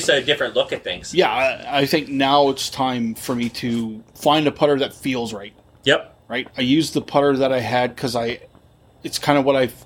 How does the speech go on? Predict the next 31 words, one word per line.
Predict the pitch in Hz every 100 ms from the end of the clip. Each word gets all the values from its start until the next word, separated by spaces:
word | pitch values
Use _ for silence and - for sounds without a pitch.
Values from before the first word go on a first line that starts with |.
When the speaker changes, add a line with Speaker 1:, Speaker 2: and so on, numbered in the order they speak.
| _ -
Speaker 2:
what | 139
I | 123
boxed | - 147 147 -
myself | 139 - 143 120
into. | 123 123 165 185 - _ _ -
Speaker 1:
Yeah, | 139 127
it's | -
kinda | 185 185
Speaker 2:
Yeah. |
Speaker 1:
what | 175
you | 139
talked | 139 135 143
yourself | 131 110 -
into, | 95 -
Speaker 2:
Yeah, | 151
Speaker 1:
right? | 135
Speaker 2:
I | 139
talked | - 151 - -
for, | - 139
for | - - 151
the | 139
entire | 131 151 147
year | 135 127
that | 117 113
I |
was | 117
gonna | 131 123
use | 127 113
a |
blade, | 120 127 131
uh, | 117 113